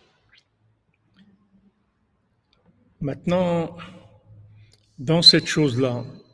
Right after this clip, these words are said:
dans cette, dans cet ordre qu'on, qu'on, qu'on dit, qu'on demande, il y a toujours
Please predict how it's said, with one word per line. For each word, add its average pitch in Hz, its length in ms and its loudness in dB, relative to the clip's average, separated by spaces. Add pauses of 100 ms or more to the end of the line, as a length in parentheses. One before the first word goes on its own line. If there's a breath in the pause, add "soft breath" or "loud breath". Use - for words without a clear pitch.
dans 143 180 -6
cette, 151 320 0
dans 139 540 -2
cet - 320 -2
ordre 120 360 -2
qu'on, 131 280 -8
qu'on, 120 540 -6 (540 soft breath)
qu'on 139 220 -2
dit, 156 420 0 (100)
qu'on 139 160 -6
demande, 131 560 -4 (1040)
il 147 60 -6
y 139 40 0
a 135 40 -4
toujours 208 600 -2